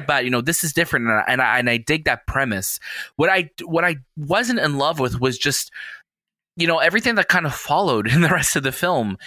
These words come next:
Speaker 2: and that just includes Chris Pratt's character, who I didn't really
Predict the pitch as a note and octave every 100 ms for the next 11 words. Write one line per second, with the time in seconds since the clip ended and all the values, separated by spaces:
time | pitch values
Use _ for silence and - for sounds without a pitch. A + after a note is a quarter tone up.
0 | - - - C3 D3 D3+ D#3+ D#3+ D3 -
1 | E3+ A#3 D3+ G#2+ - - - - C3+ -
2 | - G#2+ G#2+ - - A2 - A#2+ A#2+ B2
3 | A#2+ D3+ D#3 C#3 C3 A2